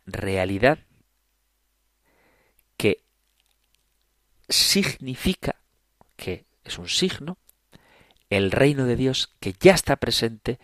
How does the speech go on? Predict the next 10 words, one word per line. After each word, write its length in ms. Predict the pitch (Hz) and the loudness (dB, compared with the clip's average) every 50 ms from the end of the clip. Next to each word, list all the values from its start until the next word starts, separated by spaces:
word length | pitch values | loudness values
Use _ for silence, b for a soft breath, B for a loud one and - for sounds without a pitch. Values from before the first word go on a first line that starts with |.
| b b b b _ | b b b b _
y 120 | - 107 98 | -6 -4 0
ya 240 | 110 117 117 - _ _ | 0 0 0 0 _ _
actúa 580 | - 101 - - - - 101 98 98 98 - - _ _ _ - | -4 -4 -4 -6 -8 -6 -4 -4 -4 -6 -8 -12 _ _ _ -4
en 120 | - 95 | -4 -4
el 140 | 87 85 80 | -4 -6 -14
mundo. 440 | 80 78 76 - _ - - - - _ _ _ _ _ _ _ _ - - B B B B B B B B B B | -16 -18 -20 -20 _ -20 -20 -20 -20 _ _ _ _ _ _ _ _ -20 -20 B B B B B B B B B B
Además 760 | B - 98 98 101 101 117 120 - - - - - - - _ _ _ _ _ _ _ _ _ _ | B 0 2 4 6 6 6 4 2 0 -4 -4 -6 -8 -14 _ _ _ _ _ _ _ _ _ _
de 300 | - - - 92 92 - _ - | -10 -4 -4 -4 -4 -4 _ -6
el 260 | 98 92 90 87 85 | -4 -2 -2 -2 -4
reino, 580 | - - 113 123 127 123 117 110 107 113 170 | -2 0 2 4 2 2 0 -4 -8 -8 -8